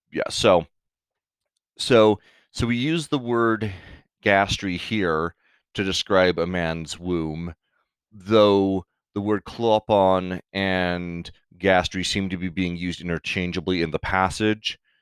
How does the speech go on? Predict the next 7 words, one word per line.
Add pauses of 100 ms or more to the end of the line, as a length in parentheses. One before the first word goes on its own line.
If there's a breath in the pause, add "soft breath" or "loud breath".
(420)
And
so (840)
I
think
it
likely
that